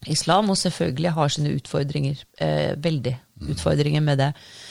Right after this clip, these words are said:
Speaker 1: Men det var da veldig mas etter at han var på Debatten, for det var så kontroversielt at han var med. Altså, jeg er helt enig med deg. Hva, hva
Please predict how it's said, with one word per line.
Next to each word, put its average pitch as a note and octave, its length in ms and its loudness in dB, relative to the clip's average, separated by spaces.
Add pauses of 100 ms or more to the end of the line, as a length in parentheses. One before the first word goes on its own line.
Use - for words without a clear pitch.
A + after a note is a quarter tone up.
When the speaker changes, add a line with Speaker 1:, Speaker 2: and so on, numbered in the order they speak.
(240)
Speaker 1:
Men G3+ 120 4
det G#3+ 120 6
var F#3 240 8
da F3+ 300 8
veldig E3+ 500 2
mas D3+ 600 4
etter D3 300 -2
at D3 100 -2
han E3+ 160 2
var D3 160 4
på - 120 -2
Debatten, E3+ 440 0
for G3 100 0
det F3+ 80 2
var D#3 120 4
så - 180 -4
kontroversielt F#3+ 1200 0 (100)
at - 140 -8
han D#3+ 180 0
var E3+ 120 2
med. G3 280 2 (1300)
Altså, F#3 200 0 (640)
jeg G3 60 -4
er G3 60 -4
helt G#3+ 160 -2
enig F3 200 4
med D#3 80 0
deg. F#3 140 6
Hva, F3 120 6 (100)
hva E3+ 180 2